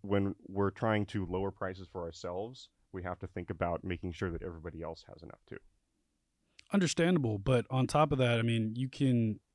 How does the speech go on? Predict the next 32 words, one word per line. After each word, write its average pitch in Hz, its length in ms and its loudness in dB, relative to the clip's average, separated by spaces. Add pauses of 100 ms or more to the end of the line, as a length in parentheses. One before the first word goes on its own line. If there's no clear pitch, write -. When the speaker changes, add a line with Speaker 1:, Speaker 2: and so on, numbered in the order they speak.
(100)
Speaker 2:
with 123 140 0
the 139 60 4
money 151 200 8
that 139 100 4
we 117 100 2
have, 110 400 2
I 110 60 -6
mean, 113 160 0
we 110 80 0
can 104 140 -4
significantly 120 720 -2
invest 104 320 0
that 107 80 -2
money 101 280 -4
into 107 220 -4
the 104 100 -4
American 101 340 -2
economy 107 500 0 (420)
and 123 140 -2
try 117 300 4
to 113 80 2
go, 107 300 0
grow 113 220 2
those 104 200 0
things 98 420 -4
here 107 200 -6
in 101 60 -2
America. 98 500 -2
I 104 40 -2
mean, 113 240 2
there 123 160 2
is 127 340 4